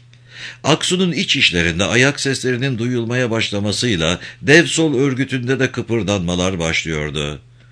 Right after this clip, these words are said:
Bin dokuz yüz seksen dokuz yılında üs olarak konumlandıkları Sağmalcılar cezaevinde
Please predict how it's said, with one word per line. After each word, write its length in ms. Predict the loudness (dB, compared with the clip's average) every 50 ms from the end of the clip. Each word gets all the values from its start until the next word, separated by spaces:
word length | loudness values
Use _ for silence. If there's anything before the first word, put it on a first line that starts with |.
| -20 -18 -16 -16 -16 -10 -2
Bin 240 | 2 4 4 6 6
dokuz 240 | 6 4 4 2 0
yüz 140 | 0 0 0
seksen 420 | -2 -2 -2 -2 -2 0 0 0
dokuz 300 | -2 0 0 0 0 0
yılında 420 | 0 0 0 -2 0 0 0 0
üs 260 | 0 0 -2 -2 -2 -2
olarak 360 | 0 0 0 0 0 -2 -2
konumlandıkları 920 | -4 -4 -2 -2 -2 -2 -2 -2 -2 -2 -4 -4 -4 -4 -4 -2 -2 -2
Sağmalcılar 800 | -4 -2 -2 -2 -2 -2 -2 -2 -2 -2 -2 -2 -2 -2 -2
cezaevinde 920 | -2 -2 -2 -2 -2 -2 -2 0 0 0 0 0 -2 0 0 2 0 0